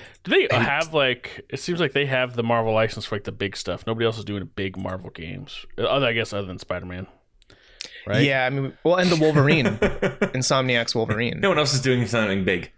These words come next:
Speaker 3: Looks over at Insomniac, who is
Speaker 1: Yeah.
Speaker 3: consistently pumping out <laughs> new content.
Speaker 1: I forgot,
Speaker 2: Yeah.
Speaker 1: I forgot about Wolverine. That's right. But, like,
Speaker 2: Yeah.
Speaker 1: Spider-Man's different 'cause it's its own Sony-owned thing. It's not in the rest
Speaker 3: Mm-hmm.
Speaker 1: of Marvel stuff, but
Speaker 2: Mm-hmm.
Speaker 1: I just hope they don't,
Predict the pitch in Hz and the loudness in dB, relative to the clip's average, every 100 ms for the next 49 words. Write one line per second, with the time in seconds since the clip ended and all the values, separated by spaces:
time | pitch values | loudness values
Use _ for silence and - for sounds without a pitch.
0 | _ - 110 113 - 120 101 107 - 104 | _ -6 0 2 4 4 4 2 0 -2
1 | 98 107 101 98 92 - 98 107 110 110 | 0 0 2 0 -2 0 2 4 4 2
2 | - 110 - 98 95 - 104 113 98 92 | 2 2 0 0 -2 -2 -2 -2 -2 -2
3 | 90 113 135 123 104 98 131 127 135 - | 0 0 0 2 0 0 -2 -2 -4 -2
4 | 170 151 202 185 139 190 185 143 127 123 | -2 2 2 2 0 0 0 2 2 2
5 | 117 117 110 110 - - - 110 - 107 | 2 2 0 -6 -14 -14 -8 -6 -2 -2
6 | 104 - 139 190 180 - 214 208 170 131 | -2 -4 0 2 2 2 2 4 0 -2
7 | - 147 123 - 117 110 - - 104 110 | -2 -2 -2 -2 -2 -2 -8 -2 0 2
8 | 107 101 - 101 101 87 101 95 - 98 | 0 -4 -4 -4 -2 -4 -4 -6 -6 -6
9 | 98 101 _ - - - - 107 - 107 | -6 -10 _ -20 -20 -20 -6 -4 0 0
10 | 95 95 - - - _ 92 95 95 - | 0 -4 -8 -16 -20 _ -10 -8 -8 -8
11 | - 101 - - - 92 - _ _ _ | -2 -2 -4 -12 -6 -4 -6 _ _ _
12 | - 123 104 90 - _ _ - - - | -12 -10 -8 -10 -14 _ _ -20 -20 -20
13 | - - - _ 165 160 170 - 196 185 | -20 -20 -20 _ -2 0 0 0 0 2
14 | 151 147 120 | 4 4 2